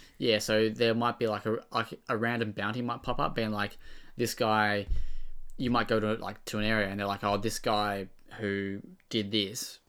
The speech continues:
um, you know, h-, h-, let's just say he's a human trafficker, right? You know, he's been,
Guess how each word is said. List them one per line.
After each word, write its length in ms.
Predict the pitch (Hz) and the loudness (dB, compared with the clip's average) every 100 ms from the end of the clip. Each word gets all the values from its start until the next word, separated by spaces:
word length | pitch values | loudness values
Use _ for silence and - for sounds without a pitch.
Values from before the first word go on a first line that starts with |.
| - | 0
um, 580 | 107 98 95 95 95 - - - - - - - - - _ | 0 0 -2 -2 -6 -8 -12 -16 -20 -20 -20 -20 -18 -18 _
you 100 | 117 | -8
know, 200 | 95 107 - _ - | -6 -8 -14 _ -20
h-, 100 | - | -14
h-, 220 | 127 120 127 - - - | -10 -8 -8 -10 -14 -6
let's 180 | 120 - | -6 -4
just 120 | 104 | -6
say 140 | 98 101 | -4 -2
he's 140 | 98 | -2
a 80 | 98 | -2
human 300 | - 107 101 | -2 -2 -2
trafficker, 360 | - 92 104 | -4 -2 -2
right? 200 | 101 95 | -2 -4
You 100 | - | -4
know, 60 | 92 | -6
he's 160 | 98 95 | -6 -8
been, 280 | 104 101 | -8 -10